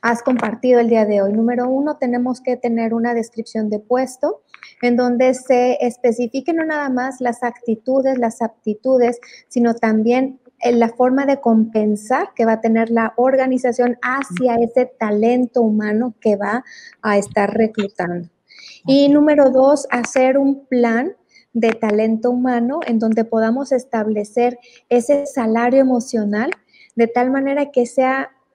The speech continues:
Speaker 1: un, una, un, un, una actividad que nos lleve del día al día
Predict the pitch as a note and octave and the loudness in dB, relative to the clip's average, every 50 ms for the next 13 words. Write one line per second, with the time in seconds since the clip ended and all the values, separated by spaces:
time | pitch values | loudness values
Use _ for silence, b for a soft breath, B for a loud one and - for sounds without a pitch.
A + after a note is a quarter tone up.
0 | _ _ _ C4 C4 C#4 C#4 C4+ - C4+ C4+ C#4 C#4+ C#4+ D4 D4+ D4+ D4 - - | _ _ _ -2 0 0 0 -2 -2 -2 -2 0 -2 -2 -2 -4 -4 -6 -6 -10
1 | D4 - C4+ C4+ C4+ C#4 C#4 C#4+ C#4+ C#4 C#4 C4+ - - C4 C#4 C4+ C#4+ C#4+ C#4+ | -12 -10 -6 -4 -4 -2 -2 -2 -4 -4 -4 -6 -8 -4 -2 -2 -2 -2 -2 -4
2 | C#4 C4 B3+ _ _ - C#4 D4 D#4 D#4 D#4 - - C#4 B3+ A3 A3 G#3+ G#3 G#3+ | -6 -6 -8 _ _ -2 -2 0 0 -2 -4 -4 -2 -2 0 2 2 0 0 0
3 | G#3 A3+ B3 - b b b b b b b b b _ - B3 A#3 A#3 A#3+ A#3+ | -2 -2 -4 -6 b b b b b b b b b _ 0 2 2 4 2 0
4 | A3+ A#3 - B3+ B3 B3+ C4 C4+ C#4 C#4 C#4 - A#3 A3 A#3+ A3+ A3+ A3+ G#3+ - | 0 2 2 4 4 6 4 4 4 2 0 -6 -4 -2 0 0 0 0 -2 -2
5 | C4 C#4 D4 D4+ C#4+ C4+ B3+ A#3+ A3+ A3 - A#3+ B3 C4 C#4 D#4+ | -2 -2 0 -2 -2 -2 -4 -4 -4 -4 -4 -2 -2 -2 -2 -4